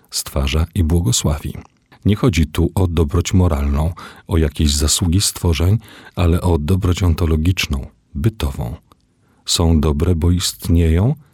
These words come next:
gdyż istnieją jako chciane przez Boga. Straszliwe konsekwencje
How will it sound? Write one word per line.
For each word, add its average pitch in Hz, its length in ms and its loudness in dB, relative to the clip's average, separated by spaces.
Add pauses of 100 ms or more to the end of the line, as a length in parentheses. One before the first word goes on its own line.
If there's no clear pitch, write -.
(320)
gdyż 73 460 0
istnieją 82 720 0 (360)
jako 95 300 0
chciane 80 400 0
przez 76 260 -2
Boga. 67 360 -4 (1000)
Straszliwe 95 640 2
konsekwencje 92 840 0